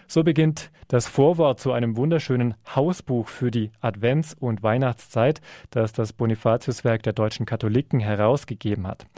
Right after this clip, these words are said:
So wie das Buch ein Begleiter durch die Advents- und Weihnachtszeit sein möchte, wollen wir Sie heute mit einigen Geschichten, mit Gedichten und Liedern aus diesem Hausbuch auf das bevorstehende Fest vorbereiten, Sie einstimmen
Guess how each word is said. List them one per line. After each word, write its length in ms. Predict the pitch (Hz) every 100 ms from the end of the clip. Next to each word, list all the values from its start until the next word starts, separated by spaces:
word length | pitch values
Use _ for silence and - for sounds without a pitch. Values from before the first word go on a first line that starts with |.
| - - -
So 160 | - 170
wie 60 |
das 180 | 180 170
Buch 280 | - 190 208
ein 160 | - 127
Begleiter 500 | 131 127 131 170 147
durch 220 | 131 -
die 160 | 127
Advents- 400 | 123 104 120 165
und 240 | - 120 101
Weihnachtszeit 760 | 113 151 143 - - 123 120
sein 360 | - 120 120 139
möchte, 440 | 127 123 - 127 120 - - _
wollen 340 | 120 120 117
wir 160 | 120 156
Sie 260 | - 147 123
heute 460 | 117 147 - 151 151 -
mit 180 | 123 120
einigen 460 | 135 123 156 156 120
Geschichten, 600 | 120 - 180 - 170 156 - - -
mit 240 | 123 -
Gedichten 500 | 120 143 156 - 131
und 300 | 131 113 - -
Liedern 460 | 117 139 180 165 139
aus 240 | 123 113
diesem 400 | 131 131 131 101
Hausbuch 560 | 110 131 - 135 131 - - _ _
auf 280 | - 113 -
das 320 | 123 117 - _
bevorstehende 760 | 120 - 117 120 - 120 113 113
Fest 480 | - 120 123 - _
vorbereiten, 880 | _ - 135 139 123 113 107 - 101
Sie 200 | 98 117
einstimmen 560 | 131 156 - 156 156